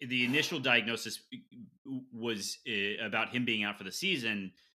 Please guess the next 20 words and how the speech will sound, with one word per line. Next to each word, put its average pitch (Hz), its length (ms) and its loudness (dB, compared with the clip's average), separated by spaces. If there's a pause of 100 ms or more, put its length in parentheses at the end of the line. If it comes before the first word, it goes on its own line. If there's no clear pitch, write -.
(160)
was 110 160 -4
incorrect 147 500 -2
because 113 460 -2
when 104 180 -6
specialists 113 480 -4
finally 101 300 -2
looked 120 200 -6
at 101 140 0
it, 90 100 -6
not 90 300 -8
Olin 92 220 -6
Health 113 200 -6
Center, 85 340 -8 (300)
um, 92 460 -4 (800)
they're 120 160 2
like, 101 260 2 (140)
<laughs> - 640 -10
"No, 131 480 0 (460)
this 107 380 -4
is, 113 400 -2